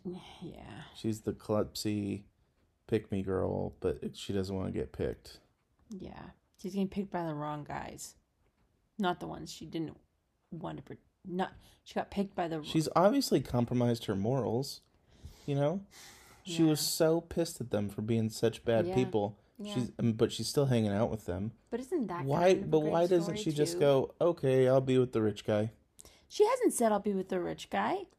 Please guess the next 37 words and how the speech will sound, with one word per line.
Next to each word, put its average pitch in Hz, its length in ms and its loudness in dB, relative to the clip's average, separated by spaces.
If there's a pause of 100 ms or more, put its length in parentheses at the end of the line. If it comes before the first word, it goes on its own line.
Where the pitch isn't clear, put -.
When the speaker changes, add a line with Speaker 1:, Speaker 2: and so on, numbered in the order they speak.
Speaker 2:
I 143 80 2
know, 180 220 8
I'm 131 100 6
saying, 147 260 4
why 131 220 6
doesn't 131 400 6
she 113 160 -4
say 110 240 -2
that? 92 240 -8 (100)
What 143 200 8
is 180 120 6
preventing 139 480 2
her 123 120 2
from 117 180 0
doing 110 300 2
that 104 160 -2
at 107 140 -4
this 107 120 -6
point - 400 -10
Speaker 1:
Um, 180 200 -8
her 185 100 -6
Speaker 2:
in 127 160 4
the 117 80 4
story? 71 440 -2 (140)
Speaker 1:
her 233 380 -2
principles. - 760 -16
Speaker 2:
She 143 220 -2
doesn't 147 480 4
have 127 260 2
any 127 220 2
left. - 540 -2 (1120)
Speaker 1:
Wh-, 226 60 0
how 220 840 4
does 190 180 0
she 196 140 -2
not 190 200 -2
have 190 160 -2